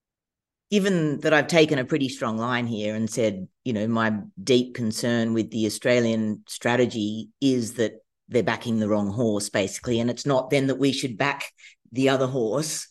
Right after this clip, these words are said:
but that we should not be backing anyone because we, the future is very uncertain. But, and, and, and then the uncertainty for me,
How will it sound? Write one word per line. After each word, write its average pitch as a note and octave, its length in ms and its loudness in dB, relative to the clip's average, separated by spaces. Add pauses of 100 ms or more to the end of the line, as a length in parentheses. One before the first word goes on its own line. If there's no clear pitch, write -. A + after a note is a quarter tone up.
(320)
but B2 320 0
that B2+ 140 -2
we C3 100 2
should B2 180 -2
not B2 200 0
be A#2+ 100 -2
backing A#2 380 0
anyone G#2+ 440 0
because A2+ 360 0
we, G#2+ 360 -2
the A#2 160 -4
future B2 400 -2
is G#2 340 -2
very A2 260 4
uncertain. G2+ 920 0 (440)
But, - 320 2 (360)
and, C#3+ 220 2
and, C#3+ 320 4
and D3 160 4
then D3+ 220 6
the C#3+ 140 4
uncertainty C3+ 640 0
for C3 160 -8
me, B2 520 0